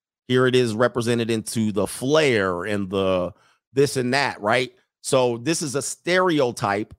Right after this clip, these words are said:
Even today, we embraced it. This woman right here, here it is, female black dandies. This was a stereotype from minstrel shows.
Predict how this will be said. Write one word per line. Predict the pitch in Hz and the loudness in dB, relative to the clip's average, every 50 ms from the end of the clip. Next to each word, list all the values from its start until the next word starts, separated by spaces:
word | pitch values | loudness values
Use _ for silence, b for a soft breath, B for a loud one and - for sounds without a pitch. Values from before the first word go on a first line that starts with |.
| _ | _
Even | - 165 170 160 160 151 147 | -6 -6 -2 -2 -2 -2 -2
today, | - - 139 120 120 104 135 147 170 170 160 | -2 -4 -4 -4 -2 -2 0 2 2 0 0
we | 135 123 123 120 120 | -2 -2 -2 0 -2
embraced | 113 104 98 120 151 160 151 - - | -2 -2 0 0 0 0 -2 -2 -4
it. | 117 107 98 | -6 -4 -4
This | 131 135 - | -4 -6 -4
woman | - 135 139 139 139 131 127 | -2 -2 0 0 0 0 -2
right | 120 120 120 | -2 -2 -4
here, | - - 147 139 143 143 139 139 135 131 123 - _ _ _ _ _ _ _ _ | -4 -4 -4 -2 -2 -2 -2 -2 -2 -2 -4 -6 _ _ _ _ _ _ _ _
here | - 165 165 | 0 2 2
it | 156 147 | 2 0
is, | 143 131 - - _ - | -2 -4 -6 -10 _ -2
female | 208 226 233 214 190 165 147 139 | 0 0 0 2 2 4 4 2
black | 113 110 120 117 117 110 95 90 | 2 0 0 0 0 -2 -4 -6
dandies. | 107 110 101 95 90 80 76 69 62 57 - - - - _ _ _ _ _ _ _ _ _ _ _ _ _ _ _ _ _ _ | -6 -6 -6 -6 -8 -10 -12 -14 -16 -16 -18 -18 -20 -20 _ _ _ _ _ _ _ _ _ _ _ _ _ _ _ _ _ _
This | 127 156 180 175 185 | -2 -2 -2 0 0
was | 175 151 147 | 0 0 0
a | 147 | -2
stereotype | - - - 180 202 202 190 170 156 143 131 - 131 131 131 - | -4 -2 0 2 2 2 4 2 2 0 0 0 0 -2 -2 -2
from | - 123 120 120 123 131 143 | -2 0 0 0 0 0 -2
minstrel | 165 175 175 - - - 127 113 101 | -2 -2 -2 -4 -4 -2 -2 -2 -2
shows. | - - 98 78 64 50 - _ - - - | -4 -4 -6 -6 -8 -10 -18 _ -20 -20 -20